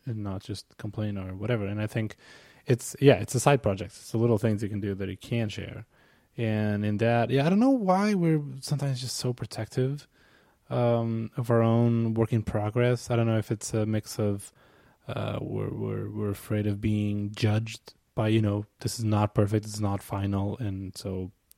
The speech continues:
anyone casting judgment on your work, that, that never feels good. I don't think if it, I don't know if it's a,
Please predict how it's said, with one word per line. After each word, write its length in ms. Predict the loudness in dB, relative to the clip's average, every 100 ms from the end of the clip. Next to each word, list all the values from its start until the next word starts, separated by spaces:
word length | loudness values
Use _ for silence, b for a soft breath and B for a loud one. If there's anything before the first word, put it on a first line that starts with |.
| _ -14 -6
anyone 320 | -4 -4 -4
casting 320 | -6 -6 -4
judgment 360 | -4 -4 -4 -4
on 140 | -2
your 180 | 0 0
work, 320 | 0 -4 -6 -8
that, 180 | -12 -12 _ -10
that 100 | -8
never 160 | -10
feels 220 | -8 -8 -2
good. 280 | 0 0 b b b
I 40 | -2
don't 80 |
think 240 | 0 0 -4
if 120 | -8
it, 100 | -10 _ b b 0
I 40 |
don't 100 | 4
know 40 | 4
if 100 | 4
it's 140 | 0
a, 180 | 0